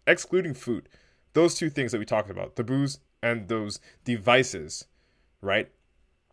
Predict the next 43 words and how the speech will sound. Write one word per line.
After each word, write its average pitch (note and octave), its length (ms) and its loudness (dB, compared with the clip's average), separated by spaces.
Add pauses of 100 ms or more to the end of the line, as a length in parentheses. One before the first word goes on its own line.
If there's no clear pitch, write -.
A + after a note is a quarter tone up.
(160)
The E3+ 140 0
laptops, B2 480 4
the D#3+ 100 -2
iPhones, A#2+ 400 4
all D#3 100 6
that A#2+ 120 4
stuff. - 320 -2
The D3 80 -6
things C#4 240 -2
we F#3+ 80 6
actually F#3 240 0
kinda D3 260 2
need B2 280 -6
nowadays G2+ 480 -4
in A2 80 -6
order A2+ 180 -2
to, A2 140 -12
like, F#2 200 -4
work A2+ 300 0
and A2+ 100 -4
be G2 100 -10
relevant, A#2 520 0 (580)
you - 60 -8
know? G2+ 180 -2 (1080)
We E3 160 4
invest D3 340 4
more D3 140 4
in C#3 80 2
those B2+ 180 4
things C#3 400 -4 (400)
or C3+ 140 4
in C3+ 60 0
the B2 60 -6
things C#3+ 220 -2
that B2+ 360 4
hold C#3+ 220 2
us A2+ 140 0
back C#3+ 480 4 (800)
more C#3 200 6
than D3 100 4
we C#3 100 2
invest A#2+ 440 0
in A2+ 300 -4